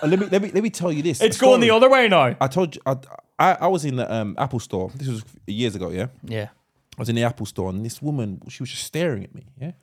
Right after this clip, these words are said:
Speaker 2: Yeah.
Speaker 1: Quite attra-, attractive woman in gym gear,
Speaker 2: Yeah.
Speaker 1: staring at me, yeah?
Speaker 2: Mum, I, I think I was with you.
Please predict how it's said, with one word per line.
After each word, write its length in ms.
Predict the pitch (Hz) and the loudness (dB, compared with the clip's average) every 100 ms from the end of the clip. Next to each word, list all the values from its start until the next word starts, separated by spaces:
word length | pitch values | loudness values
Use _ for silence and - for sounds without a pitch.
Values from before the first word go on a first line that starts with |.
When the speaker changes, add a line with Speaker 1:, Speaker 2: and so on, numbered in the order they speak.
| _ | _
Speaker 2:
Yeah. 280 | 120 113 107 - | -6 -6 -6 -12
Speaker 1:
Quite 160 | - - | -16 -14
attra-, 160 | - | -16
attractive 340 | - - - 135 | -12 -14 -12 -10
woman 240 | 127 107 | -8 -8
in 160 | 110 107 | -8 -10
gym 260 | - 127 120 | -8 -8 -6
gear, 240 | 117 120 _ _ - | -6 -8 _ _ -10
Speaker 2:
Yeah. 160 | 113 | -6
Speaker 1:
staring 380 | 113 170 156 110 | -4 -2 -2 -4
at 80 | - | -10
me, 80 | 98 | -12
yeah? 200 | 101 147 - _ - | -10 -10 -14 _ -2
Speaker 2:
Mum, 400 | 165 175 170 - | 2 2 0 -10
I, 240 | 123 196 - | -6 -4 -4
I 60 | |
think 180 | 190 165 | -6 -4
I 20 | |
was 140 | 135 135 | -4 -6
with 180 | 139 | -8
you. 140 | 196 | -8